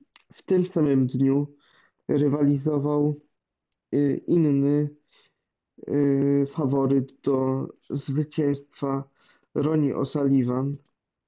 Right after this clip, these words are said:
O-, u niego także,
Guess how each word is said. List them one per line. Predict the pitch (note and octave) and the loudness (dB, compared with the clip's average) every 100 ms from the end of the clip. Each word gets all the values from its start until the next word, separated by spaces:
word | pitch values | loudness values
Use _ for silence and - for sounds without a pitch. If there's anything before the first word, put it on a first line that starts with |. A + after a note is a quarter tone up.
| _ _ _ _ _ _ _ - - - | _ _ _ _ _ _ _ -20 -20 -16
O-, | - - _ _ _ _ _ _ | -12 -12 _ _ _ _ _ _
u | E3 | -2
niego | F3 G3 F3+ | 0 0 0
także, | F3 G#3 F#3 D#3 D3 C#3 | 0 0 0 0 0 0